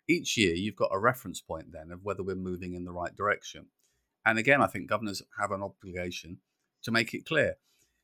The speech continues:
This isn't a case of we'll set a date and by this time we must be a digitally amazing school, 'cause frankly, I don't know what that word means if you, in that context. But it's about each year we're gonna revise and review how well things are going,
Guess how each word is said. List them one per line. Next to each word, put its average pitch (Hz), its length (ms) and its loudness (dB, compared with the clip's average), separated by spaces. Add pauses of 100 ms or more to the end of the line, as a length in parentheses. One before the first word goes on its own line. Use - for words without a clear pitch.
(140)
This 127 140 4
isn't 180 200 4
a 104 60 -2
case 117 340 4
of 95 120 -4
we'll 101 160 2
set - 340 0
a 107 60 0
date 90 360 4
and 87 120 -8
by 90 160 2
this 98 200 -2
time 80 280 -10
we 90 100 -4
must 90 240 -6
be 90 160 -2
a 85 140 -6
digitally 90 600 -6
amazing 85 500 -8
school, 71 400 -6
'cause - 140 -16
frankly, 98 280 -6
I 85 40 -4
don't 87 120 0
know 85 80 -10
what 82 160 -2
that 73 120 -2
word 82 200 -6
means 82 400 -8
if 78 120 -16
you, 82 160 -16
in 85 80 -14
that 82 160 -10
context. - 640 -18 (560)
But 123 100 2
it's - 160 2
about 113 340 8 (520)
each 135 260 6
year 107 240 6
we're 98 140 -2
gonna 104 220 -2
revise 104 440 6
and 101 160 -4
review 92 520 -6 (160)
how 120 120 6
well 104 240 4
things 90 300 -8
are 90 40 -10
going, 87 500 -6